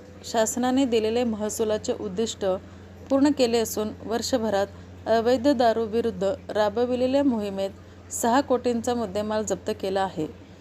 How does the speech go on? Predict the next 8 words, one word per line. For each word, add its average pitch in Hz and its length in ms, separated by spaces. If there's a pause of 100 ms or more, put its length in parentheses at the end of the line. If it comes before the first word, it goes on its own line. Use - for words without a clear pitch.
(180)
सविस्तर 254 500
वृत्त 247 320 (120)
असे 220 240
की, 208 280 (200)
राज्य 240 300
उत्पादन 269 420
शुल्क 240 320
विभागाकडून 208 840